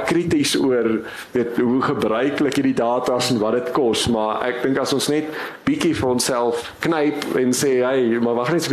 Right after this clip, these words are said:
bietjie. Kom ons, kom ons kyk eintlik wat tot ons beskikking is en wat actually verniet en toeganklik is." En ek dink daar speel die donors maar ook 'n groot rol. Hulle kom in dat daar gaan 'n klomp protokolle rondom data nog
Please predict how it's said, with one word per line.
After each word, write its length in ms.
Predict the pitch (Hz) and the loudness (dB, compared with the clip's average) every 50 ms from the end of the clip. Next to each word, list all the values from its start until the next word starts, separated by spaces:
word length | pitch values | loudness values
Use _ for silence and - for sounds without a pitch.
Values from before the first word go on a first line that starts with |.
| 131 120 | 0 0
bietjie. 160 | - 110 95 | 0 0 0
Kom 140 | - 147 165 | 0 0 0
ons, 320 | 190 185 - - - - - - - - | 0 -2 -4 -6 -10 -16 -20 -14 -8 -4
kom 120 | - 185 | -2 -2
ons 120 | 196 185 | 0 -2
kyk 400 | - - - - 196 190 190 190 - | -4 -6 -6 -4 -2 0 0 0 0
eintlik 260 | 185 175 156 147 - | 0 0 0 0 0
wat 240 | 131 127 123 - - | 0 -2 -2 -2 -2
tot 220 | 147 135 139 - - | -2 -2 -2 -2 0
ons 260 | - 147 135 131 - - | 0 2 2 0 0 0
beskikking 600 | 131 113 - - - 185 175 - 175 151 131 123 | 0 0 0 0 -2 -2 -2 -2 0 0 0 0
is 360 | - 101 101 98 - - - - - - - - | 0 0 0 0 -2 -4 -6 -10 -14 -14 -8 -4
en 120 | - 131 | -2 0
wat 180 | 120 123 - - | 0 0 0 -2
actually 640 | 143 135 - - - - 143 135 131 127 123 123 123 113 | -2 -2 -2 -2 -2 0 2 2 2 2 2 0 0 -2
verniet 640 | 113 - 139 120 110 117 127 139 135 - - - - - - - | -4 -2 -2 0 2 2 2 2 0 0 -2 -6 -10 -10 -6 -2
en 200 | 113 113 110 117 | -2 0 0 0
toeganklik 720 | 143 131 - - 156 151 147 143 143 139 151 127 107 - | 0 0 0 0 -2 0 0 0 0 0 0 0 0 -2
is." 360 | - - - - - - - - - - - - - - - - - - | -2 -2 -2 -4 -6 -6 -10 -14 -18 -16 -14 -14 -12 -12 -12 -12 -8 -6
En 100 | - 127 | -4 -2
ek 100 | 127 117 | -2 0
dink 160 | 156 170 165 123 | 0 0 0 0
daar 340 | 117 117 135 165 175 170 | 0 0 -2 -2 -2 -2
speel 360 | - - - - - 165 165 160 | -2 -2 -2 0 0 0 2 2
die 240 | 151 156 156 151 | 2 2 2 0
donors 400 | - 113 107 120 139 156 151 - | 0 0 0 0 0 0 0 0
maar 140 | - 151 165 | 0 0 0
ook 160 | 190 180 170 240 | 0 0 -2 -2
'n 40 | - | -2
groot 280 | - 156 156 151 156 | 0 0 0 0 0
rol. 300 | 151 117 117 135 160 156 - | 0 2 2 2 0 -2 -2
Hulle 180 | 123 117 127 131 | -2 -2 -2 0
kom 280 | 131 170 170 165 160 - | 0 0 0 0 0 0
in 240 | 131 135 156 160 160 - - - - - | 0 0 0 -2 -4 -4 -6 -6 -6 -4
dat 160 | - 127 123 - | -4 -2 0 0
daar 140 | 131 123 | 0 0
gaan 200 | 123 165 165 170 | 0 0 0 0
'n 100 | 170 160 | 0 0
klomp 240 | 165 180 180 175 170 | 0 0 0 0 0
protokolle 600 | - 160 160 160 160 165 151 - 156 151 147 143 | 0 0 0 0 0 -2 0 0 0 2 2 2
rondom 380 | 131 127 127 135 135 143 135 117 | 2 2 2 2 2 2 0 0
data 460 | 110 104 110 120 - - 135 127 127 | 0 0 0 -2 -2 -2 -2 0 0
nog 400 | 120 117 - - - - - | 0 0 0 0 -2 -4 -6